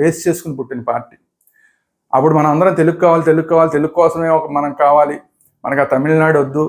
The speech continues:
అక్కడి నుంచి వచ్చేయాలి, ఇవన్నీ మనం మాట్లాడుకున్నాం కదా. తెలుగు ఆత్మగౌరవం కోసి చెయ్యెత్తి ఏ కొట్టు తెలుగువాడా అంటే మనందరం ఉర్రూతలోకి అయిపోయాం కదా. అది పార్టీ సంగతి పక్కన పెట్టండి, తెలుగుదేశం పార్టీ అనేది పక్కన పెట్టేయండి,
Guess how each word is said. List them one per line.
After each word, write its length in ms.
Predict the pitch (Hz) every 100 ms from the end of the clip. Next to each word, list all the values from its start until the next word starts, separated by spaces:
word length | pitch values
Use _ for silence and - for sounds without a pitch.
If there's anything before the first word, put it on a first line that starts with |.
| -
అక్కడి 220 | 123 135
నుంచి 140 | 151 139
వచ్చేయాలి, 460 | 139 151 147 143 - _ _ _
ఇవన్నీ 280 | 147 202 233 202
మనం 160 | 180 175
మాట్లాడుకున్నాం 500 | 190 196 165 139 123
కదా. 180 | 120 - - _ _ _ _ 143
తెలుగు 220 | 165 190 165
ఆత్మగౌరవం 520 | 160 175 175 165 160
కోసి 340 | 147 156 151 165 147 143
చెయ్యెత్తి 400 | 151 180 180 170 156
ఏ 60 | 160
కొట్టు 240 | 165 156 156
తెలుగువాడా 360 | 151 156 151 147
అంటే 160 | 147
మనందరం 380 | 151 143 165 170 151
ఉర్రూతలోకి 440 | 180 175 175 175
అయిపోయాం 280 | 170 175 170
కదా. 180 | 165 170 - _ _ -
అది 100 | -
పార్టీ 220 | 131 160 202
సంగతి 260 | 202 202
పక్కన 240 | 180 180 185
పెట్టండి, 260 | 175 135 123
తెలుగుదేశం 440 | 135 160 165 160
పార్టీ 240 | 160 160 160
అనేది 200 | 165 175
పక్కన 180 | 156 170
పెట్టేయండి, 340 | 156 135 -